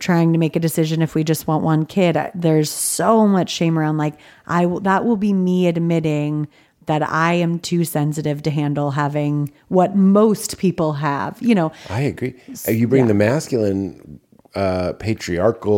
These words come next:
Speaker 2: or whatever, it's n-, gender typical, I don't know. You bring the, the boy nonsense into that, the traditional American boy nonsense. You're like, if you only have one, does it look like you're not abundant, that you're not, like, this hu-, yeah,
Speaker 1: Yeah.
Speaker 2: I provide so much.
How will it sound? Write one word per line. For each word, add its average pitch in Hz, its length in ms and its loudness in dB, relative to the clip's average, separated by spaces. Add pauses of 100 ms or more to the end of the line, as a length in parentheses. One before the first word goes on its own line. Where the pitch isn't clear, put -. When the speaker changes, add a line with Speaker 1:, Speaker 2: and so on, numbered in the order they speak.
(140)
Speaker 2:
or 92 100 4
whatever, - 380 0 (100)
it's - 180 -16
n-, 78 460 -4 (160)
gender 87 500 0
typical, - 460 0
I 87 100 0
don't 107 140 0
know. 82 140 -4 (360)
You 147 100 2
bring 151 200 2
the, 107 120 0 (240)
the 101 160 0
boy 117 240 2
nonsense 87 580 -4
into 73 200 -6
that, 69 260 -4
the 71 60 -4
traditional 90 480 -2
American 85 360 0
boy 92 220 4
nonsense. 78 540 0 (360)
You're 107 120 0
like, 98 280 -2 (240)
if 101 120 -8
you 156 100 2
only 165 140 2
have 101 140 0
one, 117 360 2
does 95 120 -2
it 110 100 -4
look 104 260 -2
like 117 300 -2
you're 92 340 0 (240)
not 98 320 -2
abundant, 92 720 -2
that 101 80 0
you're 95 100 0
not, 95 220 0
like, 90 200 -2
this - 380 -4
hu-, 107 140 -2
yeah, 113 200 -4 (120)
Speaker 1:
Yeah. 151 260 -4
Speaker 2:
I 175 80 2
provide 151 560 0
so 175 560 0
much. - 720 -2